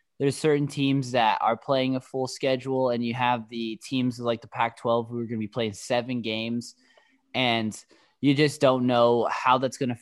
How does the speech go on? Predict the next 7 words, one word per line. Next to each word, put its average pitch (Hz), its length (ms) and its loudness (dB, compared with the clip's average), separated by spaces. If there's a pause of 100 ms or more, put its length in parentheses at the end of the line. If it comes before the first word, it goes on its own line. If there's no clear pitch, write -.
factor 117 360 -2
into 113 580 -4
the 107 320 -4
college 113 260 0
football 127 320 -4
committee. 135 480 0 (460)
But 147 240 8